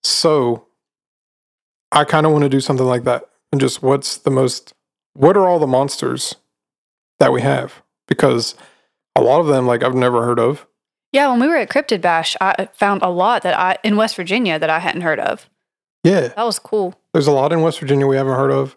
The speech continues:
Speaker 1: and a lot in just general Appalachia that
Speaker 2: Yeah,
Speaker 1: we
Speaker 2: for
Speaker 1: haven't heard
Speaker 2: sure.
Speaker 1: of. But there's some in, like, like, the,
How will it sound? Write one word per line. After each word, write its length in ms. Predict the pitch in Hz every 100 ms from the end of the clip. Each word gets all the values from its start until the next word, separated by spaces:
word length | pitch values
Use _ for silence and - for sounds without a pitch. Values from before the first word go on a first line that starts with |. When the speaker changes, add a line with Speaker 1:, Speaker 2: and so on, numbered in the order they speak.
| _
Speaker 1:
and 60 | 123
a 20 |
lot 380 | 123 123 131 139 -
in 440 | 135 123 123 127 - _
just 260 | - 135 -
general 460 | - 135 127 127 123
Appalachia 600 | 127 - 120 131 - 123
that 180 | 120 196
Speaker 2:
Yeah, 140 | 185
Speaker 1:
we 40 |
Speaker 2:
for 120 | - 131
Speaker 1:
haven't 200 | 123 120
heard 180 | 185 143
Speaker 2:
sure. 60 |
Speaker 1:
of. 160 | 123 - _ _ _ _ -
But 100 | 135
there's 220 | 151 185
some 260 | - 156 147
in, 100 | 131
like, 280 | 120 123 - _ _ _ _ _ _ _ _ _ -
like, 200 | 123 - -
the, 140 | 127